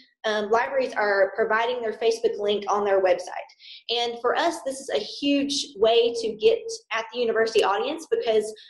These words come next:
our website is the most visited W C U website, um, uh, pretty much of, of any website through Westerns, because folks are accessing the databases, um, they're accessing resources through our page. So if you aren't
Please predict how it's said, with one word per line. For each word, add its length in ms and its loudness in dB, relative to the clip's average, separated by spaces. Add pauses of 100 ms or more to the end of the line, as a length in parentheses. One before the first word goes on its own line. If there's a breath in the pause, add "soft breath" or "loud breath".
(280 loud breath)
our 720 2
website 600 0
is 160 4
the 100 2
most 360 4
visited 480 4
W 200 0
C 180 -8
U 100 -2
website, 480 2 (580)
um, 520 -2 (420)
uh, 60 2
pretty 200 0
much 160 2
of, 120 2
of 180 4 (160)
any 340 0
website 480 0
through 120 2
Westerns, 520 -2
because 500 0
folks 220 0
are 160 0 (180)
accessing 400 -4
the 60 -4
databases, 640 4 (440 loud breath)
um, 160 0
they're 120 4
accessing 520 -8
resources 560 2
through 120 0
our 140 2
page. 380 2 (260 loud breath)
So 340 2
if 200 -2
you 280 4
aren't 360 0